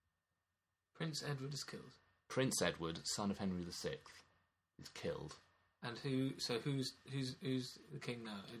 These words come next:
Speaker 2: So the king now, Edward the Fourth, is back
Speaker 1: Edward
Speaker 2: in
Speaker 1: the
Speaker 2: town.
Speaker 1: Fourth. Sorry, yes, I was confused there.
Speaker 2: Back in town, and fourteen seventy-one, with Henry the Sixth back in the Tower of London,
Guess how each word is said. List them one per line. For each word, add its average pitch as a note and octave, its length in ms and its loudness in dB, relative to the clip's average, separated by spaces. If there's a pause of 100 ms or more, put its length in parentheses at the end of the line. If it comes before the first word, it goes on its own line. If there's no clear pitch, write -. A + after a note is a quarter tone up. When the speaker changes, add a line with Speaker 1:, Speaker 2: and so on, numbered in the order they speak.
(140)
Speaker 2:
So G2+ 160 10
the F#2 80 2
king C#3 320 8
now, F#2+ 400 8 (420)
Edward G#2+ 260 6
the - 60 -4
Fourth, F#2 380 2
is F#2 100 -4
back C3+ 220 12
Speaker 1:
Edward B2+ 120 6
Speaker 2:
in F2+ 60 4
Speaker 1:
the - 60 4
Speaker 2:
town. F2 160 4 (100)
Speaker 1:
Fourth. - 360 2
Sorry, A2 420 2
yes, A2 180 -2
I A2 60 -4
was G#2+ 80 -6
confused A2 420 -6
there. G#2+ 80 -6 (180)
Speaker 2:
Back D3+ 280 12
in A2 100 10
town, F#2 480 4 (400)
and F#2 380 6 (140)
fourteen C3+ 360 8
seventy-one, E2+ 800 4 (340)
with F2 180 -2
Henry A#2+ 260 6
the F2 100 -2
Sixth - 320 4
back A2 220 8
in F2+ 60 2
the F2 60 2
Tower D#2+ 260 4
of D#2+ 100 0
London, D#2 500 2